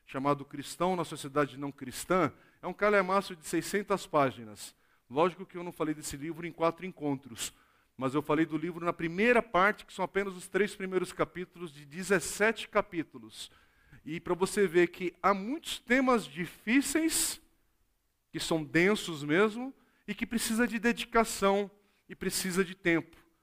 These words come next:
Então, só antecipando com os irmãos, pra falar de homossexualidade,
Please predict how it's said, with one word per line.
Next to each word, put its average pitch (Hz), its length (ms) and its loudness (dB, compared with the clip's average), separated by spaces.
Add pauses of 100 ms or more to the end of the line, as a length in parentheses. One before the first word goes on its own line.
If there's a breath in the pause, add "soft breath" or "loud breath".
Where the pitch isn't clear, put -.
(400)
Então, 262 380 4
só 269 200 4
antecipando 226 680 0
com 208 120 -12
os 185 80 -6
irmãos, 175 280 0
pra 220 120 0
falar 262 240 4
de 233 100 -2
homossexualidade, 180 1300 2